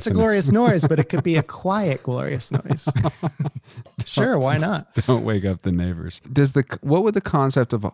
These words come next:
Speaker 1: the Holy Spirit exist like in the first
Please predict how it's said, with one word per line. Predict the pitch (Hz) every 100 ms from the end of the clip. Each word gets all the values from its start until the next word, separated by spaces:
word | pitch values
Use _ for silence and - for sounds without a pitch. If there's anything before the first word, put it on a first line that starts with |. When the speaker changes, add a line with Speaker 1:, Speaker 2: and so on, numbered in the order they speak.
| -
Speaker 1:
the | 120 104 101 104
Holy | 107 101 92 82
Spirit | - 87 85 76 - - _ _ 101 95 101 _ _ _ _
exist | 107 92 87 87 98 90 -
like | 92 87 80 -
in | - 92 87 82 78 - -
the | 87 85
first | 80 - 95 87 - -